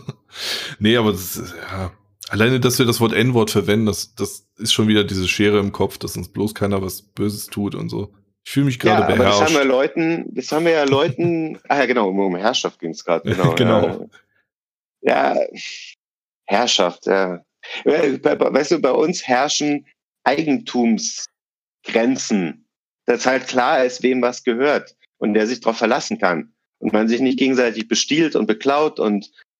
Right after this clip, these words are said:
Speaker 2: weißt du, aber, und das
Speaker 1: Das,
Speaker 2: sehen, das
Speaker 1: ja.
Speaker 2: sehen, das sehen Marxisten ja dann schon wieder als herrschende kapitalistische Strukturen.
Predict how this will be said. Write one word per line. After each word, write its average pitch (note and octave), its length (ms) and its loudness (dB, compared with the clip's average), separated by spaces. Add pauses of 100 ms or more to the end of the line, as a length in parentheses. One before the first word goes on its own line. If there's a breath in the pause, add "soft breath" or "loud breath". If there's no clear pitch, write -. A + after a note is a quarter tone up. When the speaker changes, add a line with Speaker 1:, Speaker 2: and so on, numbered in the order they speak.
(400)
Speaker 2:
weißt C#3+ 200 0
du, - 180 -2 (960)
aber, D3 360 2
und C#3 140 0
das C#3+ 80 2
Speaker 1:
Das, A#2+ 80 -2
Speaker 2:
sehen, E3 320 2
das A2+ 120 2
Speaker 1:
ja. B2 60 2
Speaker 2:
sehen, C#3+ 400 2
das B2 140 -2
sehen C#3+ 220 0
Marxisten C#3+ 580 -2
ja C3+ 100 2
dann A#2+ 180 0
schon C3 180 -4
wieder C3+ 200 2
als A2 240 -2
herrschende C3+ 840 0 (580 soft breath)
kapitalistische B2 880 0
Strukturen. A#2 800 -2